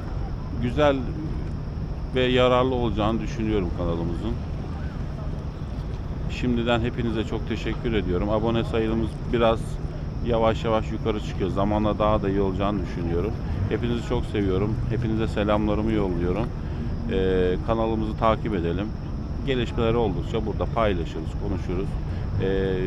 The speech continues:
güzel bir İstanbul akşamından, bugün on beş Haziran. Ee, yavaş yavaş benim de hareket etmem gerekiyor.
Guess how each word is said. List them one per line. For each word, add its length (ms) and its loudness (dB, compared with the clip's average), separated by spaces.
güzel 360 4
bir 40 0
İstanbul 460 0
akşamından, 560 0
bugün 180 0
on 300 2
beş 200 2
Haziran. 460 2
Ee, 80 0
yavaş 380 2
yavaş 300 2
benim 180 2
de 40 0
hareket 360 0
etmem 360 0
gerekiyor. 460 0